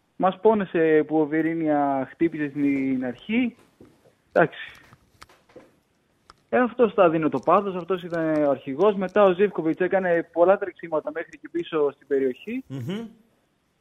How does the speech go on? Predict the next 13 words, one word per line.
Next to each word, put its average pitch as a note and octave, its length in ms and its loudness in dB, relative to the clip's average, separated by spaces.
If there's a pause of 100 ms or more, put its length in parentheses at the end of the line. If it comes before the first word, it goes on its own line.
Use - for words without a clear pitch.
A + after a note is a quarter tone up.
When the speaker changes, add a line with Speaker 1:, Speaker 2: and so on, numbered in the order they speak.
(420)
Speaker 1:
Ε, A#3+ 80 -8
τι C#4 180 -2
άλλο B3+ 200 2
να, C3+ 480 2
να C#3+ 120 0
κάνουνε; C#3+ 500 0 (1080)
Εντάξει, E3 500 -4
τέσσερις G#3+ 480 0
παθιασμένους F3+ 560 -4
παίκτες E3 320 -2
έχουμε B2 240 -4
το B2 80 -4
πολύ. A#2 300 -6